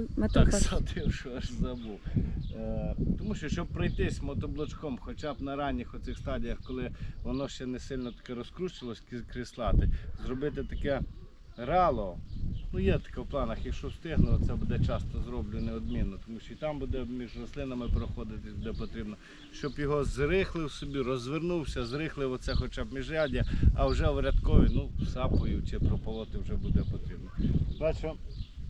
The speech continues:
Speaker 2: помідора, яка в холодковій знаходиться від горіхів, та стоїть, яка на сонці вже полягла. Ну, десь повинна піднести, да? Нічого
Speaker 1: Да, вона
Speaker 2: страшного,
Speaker 1: встане.
Speaker 2: так не сильно
Speaker 1: Да.
Speaker 2: пам'ятаю це. Ну, встане десь
Speaker 1: Вона встане,
Speaker 2: день-два.
Speaker 1: день-два і все буде добре.
Speaker 2: Або ні.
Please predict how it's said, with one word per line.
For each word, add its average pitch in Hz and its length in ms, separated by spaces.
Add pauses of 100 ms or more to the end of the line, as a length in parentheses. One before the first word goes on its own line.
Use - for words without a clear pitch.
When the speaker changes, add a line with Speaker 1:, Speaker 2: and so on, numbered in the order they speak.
(480)
Speaker 2:
помідора, 127 440
яка 127 420
в 123 100 (160)
холодковій 131 640
знаходиться 110 640
від 113 140
горіхів, 113 540 (340)
та 127 140
стоїть, 117 440
яка 117 220
на 117 120
сонці 120 380
вже 107 300 (140)
полягла. 92 460 (800)
Ну, 160 60
десь 160 120
повинна 135 440
піднести, 107 460
да? 107 120 (160)
Нічого 247 200
Speaker 1:
Да, 285 100
вона 262 180
Speaker 2:
страшного, 294 280
Speaker 1:
встане. 220 140
Speaker 2:
так 208 40
не 214 100
сильно - 260
Speaker 1:
Да. 240 120
Speaker 2:
пам'ятаю 113 460
це. - 140 (320)
Ну, 147 80
встане 120 360
десь - 80
Speaker 1:
Вона 254 220
встане, 240 460
Speaker 2:
день-два. 269 120 (140)
Speaker 1:
день-два 240 280
і 220 80
все 220 180
буде 202 160
добре. 180 260 (380)
Speaker 2:
Або 131 360
ні. 104 200